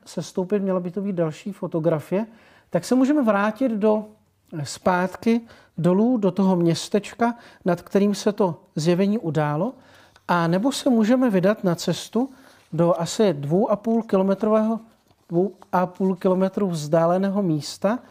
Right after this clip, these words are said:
kde se v roce šestnáct set šedesát sedmého června zjevil svatý Josef. Eh, na začátku té cesty z Kotyňaku je tato socha, která tam byla umístěna před několika lety.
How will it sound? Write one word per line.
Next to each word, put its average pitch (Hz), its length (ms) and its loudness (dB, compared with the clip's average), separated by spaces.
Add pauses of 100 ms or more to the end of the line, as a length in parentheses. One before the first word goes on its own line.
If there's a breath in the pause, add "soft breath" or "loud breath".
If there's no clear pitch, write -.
(420 soft breath)
kde 180 440 0 (480 soft breath)
se - 160 -4
v 156 40 0
roce 180 260 -2
šestnáct 220 480 -2
set 240 140 -4
šedesát 208 760 -2
sedmého 202 440 -2
června 175 540 -2 (380 loud breath)
zjevil 175 380 0
svatý 165 400 -6
Josef. 151 420 -2 (560 soft breath)
Eh, 131 280 -8 (580 soft breath)
na 165 120 0
začátku 269 500 -2
té 220 220 2
cesty - 420 -2
z - 100 -10
Kotyňaku 214 840 -2
je 170 120 0
tato 196 300 0
socha, 214 360 -2
která 202 300 0
tam 202 180 -2
byla 214 300 -2 (440 soft breath)
umístěna 190 640 0
před 190 240 -8
několika 196 480 -2
lety. 170 400 -2